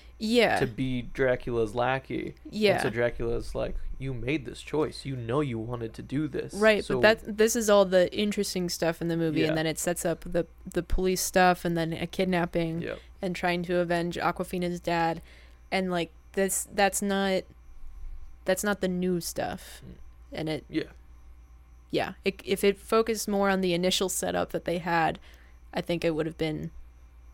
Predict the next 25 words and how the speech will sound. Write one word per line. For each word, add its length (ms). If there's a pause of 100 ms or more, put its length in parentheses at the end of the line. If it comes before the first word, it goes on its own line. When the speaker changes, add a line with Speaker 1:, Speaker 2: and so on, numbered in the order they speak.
Speaker 1:
um, 260
uh, 300 (1120)
I 80
don't 80
know. 80
I 80
really 300
liked 440
this 180
movie 380 (160)
overall, 480
but 140
it 120
would 140
have 120
been 340 (760)
a 420
stronger 520
one, 380
I 120
think, 260
if 120
it 140
had 180 (420)
s-, 200